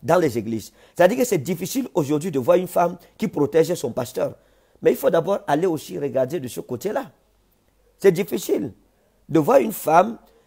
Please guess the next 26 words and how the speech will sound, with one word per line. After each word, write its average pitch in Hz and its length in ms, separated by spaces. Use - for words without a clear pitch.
qui 175 180
dit 175 300
à 190 80
son 139 200
pasteur 165 380
que 165 100
non, 160 200
papa, 143 240
vraiment, 135 400
vous 127 180
êtes 165 80
la 139 100
lampe 151 300
de 123 140
Dieu. 117 180
Moi, 139 220
je 123 120
ne 117 40
veux 117 160
pas 151 320
vous 147 120
souiller, 139 360
je 120 120
ne 120 100
veux 113 180
pas 160 320